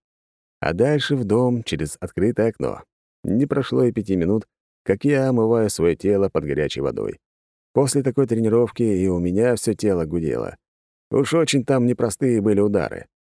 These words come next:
А тренировочная арена так вообще умерла. Ее теперь придется восстанавливать. После душа я оделся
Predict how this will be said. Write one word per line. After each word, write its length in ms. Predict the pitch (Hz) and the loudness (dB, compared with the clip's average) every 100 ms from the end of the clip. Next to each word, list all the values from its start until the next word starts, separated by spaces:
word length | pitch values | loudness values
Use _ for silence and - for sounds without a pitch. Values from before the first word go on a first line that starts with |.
| _ _ | _ _
А 220 | 73 107 | -2 0
тренировочная 760 | 139 143 147 139 143 135 135 131 | 0 0 2 2 0 0 0 2
арена 320 | 117 127 117 | 0 0 0
так 260 | - 123 | -2 0
вообще 460 | 117 107 - 85 101 | 0 -2 -4 0 2
умерла. 540 | 101 92 80 64 - - _ _ _ - | 2 0 -2 -4 -8 -18 _ _ _ -4
Ее 280 | 104 104 | 2 2
теперь 340 | 95 92 98 85 | 2 0 0 0
придется 380 | 87 92 85 73 | -2 -2 0 -2
восстанавливать. 720 | 64 67 69 90 101 95 - _ _ _ _ _ _ _ _ _ _ _ | -2 -4 -2 0 0 0 -4 _ _ _ _ _ _ _ _ _ _ _
После 280 | 85 82 85 | -4 -2 -2
душа 320 | 98 107 107 | 0 0 0
я 160 | 87 85 | 0 0
оделся 560 | 82 101 95 98 85 | 0 0 0 -2 -4